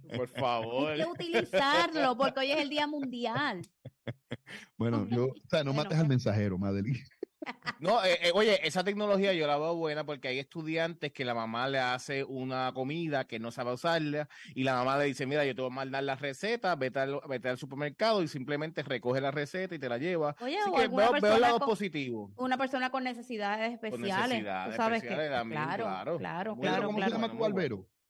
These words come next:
Speaker 1: ¿Por qué?
Speaker 3: Porque se va a quedar sin trabajo, papá, porque vi una máquina que recorta,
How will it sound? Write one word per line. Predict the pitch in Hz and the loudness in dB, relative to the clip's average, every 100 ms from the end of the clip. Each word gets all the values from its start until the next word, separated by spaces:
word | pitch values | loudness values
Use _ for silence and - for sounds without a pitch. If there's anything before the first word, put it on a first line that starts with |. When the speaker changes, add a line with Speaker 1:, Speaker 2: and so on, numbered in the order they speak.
| _ _ _ _ _ _ - - - _ _ | _ _ _ _ _ _ -10 -8 -10 _ _
Speaker 1:
¿Por | - 196 190 | 0 4 4
qué? | 214 190 - - 147 _ 165 | 4 2 2 -6 -6 _ -6
Speaker 3:
Porque | 123 107 139 | -4 -2 0
se | 120 | 0
va | |
a | |
quedar | 127 147 143 | 0 -2 -4
sin | 170 | -4
trabajo, | 156 151 156 147 | -2 0 0 -2
papá, | 117 127 131 | -4 -4 -4
porque | 110 107 120 | -4 -8 -4
vi | 120 147 | 0 0
una | 156 | 0
máquina | 156 160 165 156 | -2 -4 -4 -4
que | 135 120 | -2 -2
recorta, | 117 - 135 - 110 | -2 -2 -4 -4 -10